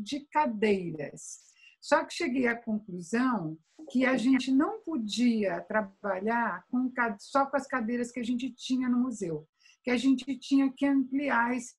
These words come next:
espectro. Então, eu tinha que criar um critério. É, você vê que eu já tinha uma prática curatorial na cabeça, embora eu não tivesse uma teoria, né,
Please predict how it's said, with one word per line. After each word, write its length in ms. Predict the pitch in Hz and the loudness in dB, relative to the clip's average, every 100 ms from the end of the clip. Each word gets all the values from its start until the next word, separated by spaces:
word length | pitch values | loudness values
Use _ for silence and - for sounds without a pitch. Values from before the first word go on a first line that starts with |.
| - | -10
espectro. 760 | 262 - 233 175 170 - 165 165 _ _ 240 | -10 -6 -4 -4 -6 -14 -14 -14 _ _ -6
Então, 280 | 214 277 294 | 0 2 2
eu 120 | 302 | -2
tinha 320 | - 311 311 | -4 -2 -2
que 140 | 294 | -4
criar 240 | 269 277 285 | -6 0 0
um 120 | 285 - | -2 -4
critério. 1120 | 349 359 - 233 214 208 196 170 165 160 165 _ _ _ - | -6 -6 -2 4 4 4 2 2 -6 -8 -12 _ _ _ -2
É, 420 | 202 202 196 208 _ _ | 0 2 0 -2 _ _
você 220 | - - 226 | -16 0 2
vê 120 | 262 | 2
que 120 | 262 | 2
eu 60 | 285 | 2
já 160 | 285 | 2
tinha 260 | 277 - 277 | 2 0 2
uma 260 | 277 262 - | 2 0 0
prática 500 | 247 233 - - 208 | 2 2 0 -4 -6
curatorial 960 | 214 220 208 208 214 208 208 202 214 233 | -2 0 0 0 -2 -2 0 4 4 4
na 160 | 220 | 0
cabeça, 560 | 220 220 202 220 240 269 | 0 -2 0 0 2 2
embora 440 | 254 214 226 240 | 2 2 2 2
eu 120 | 254 | 2
não 240 | 247 247 240 | 2 2 0
tivesse 600 | - 240 220 214 240 240 - _ _ - | -2 -4 0 0 -2 -8 -14 _ _ -2
uma 200 | 220 226 | 2 2
teoria, 1120 | 226 - 262 269 254 220 233 220 202 175 175 | 0 0 4 4 4 4 4 4 4 2 0
né, 340 | 180 202 214 | 0 2 2